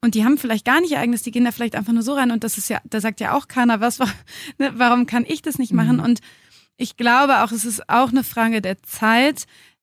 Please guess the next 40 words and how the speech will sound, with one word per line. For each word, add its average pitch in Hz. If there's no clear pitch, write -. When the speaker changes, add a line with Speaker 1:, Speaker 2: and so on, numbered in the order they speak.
Speaker 1:
Durch 226
die 208
Coaching-Ausbildung 240
habe 226
ich 214
ein 247
bisschen 214
an 214
Selbstvertrauen, 220
sage 208
ich 202
mal, 214
nochmal 208
zusätzlich 208
gewonnen. 208
Und 208
natürlich 220
war 214
das 240
dann -
auch 202
so, 214
die -
ersten 220
Coachings, 240
ich -
bin 220
gestorben 220
vor 170
Aufregung. 240
Ähm, 240
und 240
je 262
mehr 247
man 262
dann 247
so 220
merkt, 233
ah, 240
das, 220